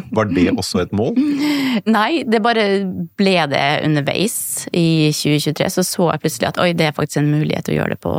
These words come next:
Speaker 1: tre måneder. Så da var det jo bare å gønne på. Det var ekstremt hardt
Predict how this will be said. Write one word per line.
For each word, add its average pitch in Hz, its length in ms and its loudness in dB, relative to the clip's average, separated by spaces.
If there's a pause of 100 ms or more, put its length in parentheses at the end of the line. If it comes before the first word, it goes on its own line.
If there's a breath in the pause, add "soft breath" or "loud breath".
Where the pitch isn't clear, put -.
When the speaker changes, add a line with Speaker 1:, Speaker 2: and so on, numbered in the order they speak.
(100)
Speaker 1:
tre 151 100 0
måneder. - 480 -2
Så - 180 -4
da 160 140 2
var 156 140 0
det 147 100 0
jo 156 60 -4
bare 147 180 2
å 139 140 2 (1000 soft breath)
gønne 165 240 2
på. 214 140 2 (240)
Det 170 100 0
var 50 240 0
ekstremt - 640 -2 (460)
hardt - 400 -6